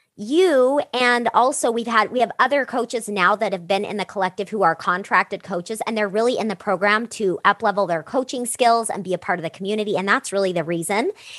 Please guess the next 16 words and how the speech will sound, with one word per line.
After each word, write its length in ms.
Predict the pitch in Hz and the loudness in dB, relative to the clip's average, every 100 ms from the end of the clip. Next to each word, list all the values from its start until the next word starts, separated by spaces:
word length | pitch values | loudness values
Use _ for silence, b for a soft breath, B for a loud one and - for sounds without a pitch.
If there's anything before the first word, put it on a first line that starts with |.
| B B B 214 | B B B -2
And 160 | 277 240 | 2 2
I 280 | 254 359 571 | 2 6 6
believe, 340 | 403 277 247 226 | 4 0 -2 -2
like, 200 | 233 208 | -2 0
I 120 | 240 | -2
perceive 640 | 262 285 277 294 294 294 | 0 -4 -4 -4 -4 -4
just 220 | 294 277 - | -6 -8 -6
even 240 | 302 415 | 0 2
the 100 | 392 | 2
content 640 | - 202 208 233 - 233 202 | 0 0 0 -2 -4 -2 0
that 160 | - | -2
we 120 | 220 | -2
do 380 | 175 170 180 240 | -6 -4 -2 -2
and 180 | 233 196 | -2 -6
talking 480 | - 214 240 277 233 | 2 4 4 0 -4
about 460 | 202 185 185 - | 2 4 4 0